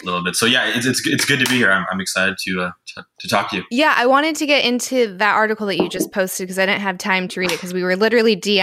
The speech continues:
Speaker 2: Ming and you're like, "I have to post this article."
Speaker 1: Yeah.
Speaker 2: And it sounds fascinating. To me, like, you're right above, right? Like, we're so close geographically speaking, but for some reason,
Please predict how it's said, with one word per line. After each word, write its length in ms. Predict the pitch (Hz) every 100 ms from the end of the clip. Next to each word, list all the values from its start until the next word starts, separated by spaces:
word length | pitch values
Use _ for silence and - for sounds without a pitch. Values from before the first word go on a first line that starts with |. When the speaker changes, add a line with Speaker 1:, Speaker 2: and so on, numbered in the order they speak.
| 185
Speaker 2:
Ming 400 | 185 196 240 196
and 100 | 185
you're 80 | 190
like, 160 | 208
"I 20 | 220
have 120 | 214
to 80 | 220
post 240 | 220 214
this 120 | 196
article." 240 | 240 226 220
Speaker 1:
Yeah. 280 | 208 220 214 - - -
Speaker 2:
And 160 | 190
it 240 | - 196 190
sounds 320 | 254 269 254
fascinating. 800 | 208 185 - 196 180 180 180 -
To 160 | - 226
me, 420 | 240 277 277 262 - _ _ _ _ - 208 208 208 _ -
like, 260 | 226 208 - - -
you're 360 | 214 214 226 247
right 240 | 269 311
above, 680 | 311 247 214 208 190 190 - _
right? 200 | 214 202
Like, 240 | 190 190 -
we're 300 | 220 247 254
so 320 | 247 - 285
close 320 | 277 233 214 -
geographically 640 | 226 214 196 190 185 175
speaking, 480 | 180 - 196 175 175
but 140 | 180
for 100 | -
some 280 | 196 226 226
reason, 480 | 214 208 202 196